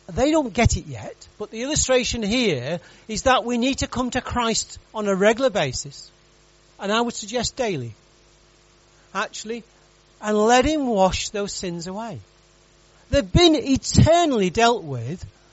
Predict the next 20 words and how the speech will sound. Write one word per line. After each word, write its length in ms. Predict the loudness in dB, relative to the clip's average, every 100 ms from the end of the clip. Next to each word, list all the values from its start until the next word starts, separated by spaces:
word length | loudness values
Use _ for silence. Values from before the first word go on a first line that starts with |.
| _ _ -6
but 140 | -2
as 120 | 0
we 140 | -2 2
go 300 | 8 8 8
through 320 | 4 2 4
life, 400 | 4 4 0 -6
we 80 | -6
pick 240 | -4 0
up 80 | 4
all 220 | 6 6
this 180 | 4 0
stuff, 800 | 0 -2 0 4 4 4 -10 _ _ _ _ _ _ _ _ _ _ _ _ 2
all 240 | 6 6
this 200 | 4 -2
rubbish 760 | -2 -4 2 6 6 4 0 -6
that 160 | -6
we 80 | -6
allow 340 | -4 0 0 0
into 360 | -2 -4 -2
us, 200 | -2 -4